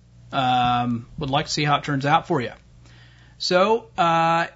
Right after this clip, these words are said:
if you enjoyed listening to this, check out our other resources at grass fed life dot co. And again, if you've got a question like this that you would like for me to answer, shoot it to me, Darby at grass fed life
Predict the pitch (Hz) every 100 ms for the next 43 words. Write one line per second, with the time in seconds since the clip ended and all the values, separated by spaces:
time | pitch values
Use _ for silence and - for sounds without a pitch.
0 | - 190 175 175 170 170 185 170 185 202
1 | 185 175 196 - - 220 175 151 151 175
2 | 156 143 151 - 156 151 233 285 135 156
3 | 139 131 123 120 - 139 120 120 113 107
4 | - _ 123 120 185 240 - 170 269 262
5 | 160 156 262 160 131 131 123 - 147 -
6 | 143 127 - 147 254 - - 156 143 139
7 | 143 151 147 147 - 180 233 359 349 -
8 | - - - - - 311 330 - 208 127
9 | 117 127 170 240 220 170 175 190 - 202
10 | 165 156 151 147